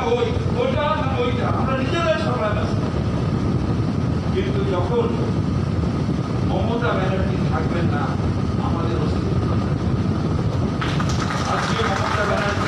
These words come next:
আছে, আমাদের অস্তিত্ব আছে। আমি বারবার কেন বলি, একই একটা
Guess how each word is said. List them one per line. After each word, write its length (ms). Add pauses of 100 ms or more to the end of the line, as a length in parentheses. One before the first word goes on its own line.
(160)
আছে, 180 (1200)
আমাদের 320 (100)
অস্তিত্ব 380 (180)
আছে। 160 (1000)
আমি 140 (120)
বারবার 340 (100)
কেন 160 (120)
বলি, 160 (100)
একই 180 (140)
একটা 180